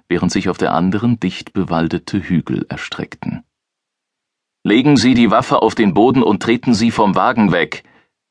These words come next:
tönte Holdemans Stimme aus dem Lautsprecher ihres Einsatzfahrzeugs. „Arme über den Kopf!“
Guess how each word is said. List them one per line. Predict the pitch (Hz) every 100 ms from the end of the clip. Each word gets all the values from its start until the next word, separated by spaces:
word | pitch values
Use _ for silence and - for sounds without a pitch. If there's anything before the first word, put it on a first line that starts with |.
| _
tönte | - 78 76 67
Holdemans | 85 85 80 78
Stimme | - 92 82 82
aus | 67 69
dem | 71
Lautsprecher | 76 87 - - 76 - 69
ihres | 78 71 -
Einsatzfahrzeugs. | 80 73 - - - - - - - - _ _ _ _ _
„Arme | 101 123 131
über | 123 131 127 110
den | 113
Kopf!“ | - 120 - - -